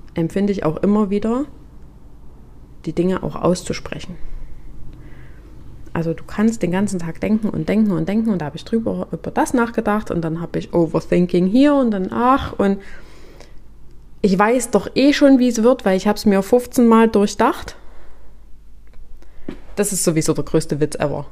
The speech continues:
ja. Ich konnte mir zu dem Wochenende jetzt oder zu dem Sonntag auch alles ausmalen, so wie ich das vielleicht früher mal gesehen habe, war ich, war schon, weil ich ja schon öfter dort war. Und dann gehst du dorthin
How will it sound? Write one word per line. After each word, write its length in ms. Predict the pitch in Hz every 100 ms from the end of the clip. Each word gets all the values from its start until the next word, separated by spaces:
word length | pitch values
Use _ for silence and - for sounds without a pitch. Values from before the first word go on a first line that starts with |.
| -
ja. 160 | - 214 - - - -
Ich 200 | - -
konnte 260 | - 240 302
mir 160 | 254 247
zu 100 | 190
dem 160 | 185
Wochenende 420 | 226 - 165 147
jetzt 260 | 139 139 - -
oder 180 | 151 143
zu 100 | -
dem 140 | 147
Sonntag 540 | 170 196 - 143 -
auch 200 | 170 - - -
alles 680 | 214 262 285 277 269 - -
ausmalen, 480 | 185 190 151 156 165
so 160 | 170
wie 80 | 214
ich 100 | 240
das 140 | 214
vielleicht 400 | - 175 180 - - -
früher 280 | - 226 208
mal 160 | 180
gesehen 320 | 175 185 214
habe, 160 | 208 180
war 100 | 151
ich, 120 | 156
war 80 | 160
schon, 160 | - - -
weil 160 | 160
ich 140 | 165 160
ja 80 |
schon 160 | 170 175
öfter 200 | 175 -
dort 220 | 202 220
war. 220 | 214 220 - - - - - - - - - - - - -
Und 140 | - 220
dann 120 | 220
gehst 360 | 247 403 440 311
du 60 |
dorthin 380 | 269 247 240